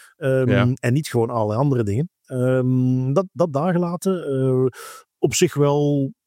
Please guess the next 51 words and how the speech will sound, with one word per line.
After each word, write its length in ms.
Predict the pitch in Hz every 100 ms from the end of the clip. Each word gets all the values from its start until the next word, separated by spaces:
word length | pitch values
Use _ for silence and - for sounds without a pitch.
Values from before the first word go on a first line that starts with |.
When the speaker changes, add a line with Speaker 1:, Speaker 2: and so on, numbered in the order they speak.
| 160
Speaker 1:
denk 140 | 120 104
ik, 100 | 95
correct. 380 | 104 101 98 -
Dat, 140 | 90
dat 180 | 95 92
men 280 | 101 98 110
hier 200 | 113 95
gewoon 160 | 104
vaststelt 380 | 95 - 110 98
van, 100 | 101
ja, 100 | 92
kijk, 300 | - 95 -
die, 180 | 101 95
die, 240 | 98 95
die 200 | 92 101
A 60 | 101
N 60 |
P 60 | 90
R-camera, 560 | 113 - 110 104 101 98
die 220 | 101 104
is 240 | 101 - 104
legaal, 480 | 101 147 170 175 -
die 300 | 110 110 113
is 120 | 104
gebruikt 320 | 117 110 107
voor 80 | 104
de 60 | -
correcte 260 | 117 104
doeleinden, 460 | 110 170 156 156 165 - - -
handhaving, 680 | - 151 127 147 151 151 165 - - _
en 220 | 160 143
dat 160 | 135 -
men 140 | 127
vervolgens 440 | 110 104 135 123 113
die 100 | 113
dan 120 | 95
hergebruikt 600 | 135 120 117 113 107 -
om 120 | 113
een 60 | 117
andere 240 | 147 131
overtreding 400 | 127 123 127 117
vast 140 | 117
te 60 | -
stellen, 340 | - 123 110
ja, 240 | 101 139 120
daar 200 | 101 98
kunnen 220 | - 123
we 60 | 107
weinig 200 | 131 120
tegen 240 | 120 98
inbrengen. 420 | 101 139 170 123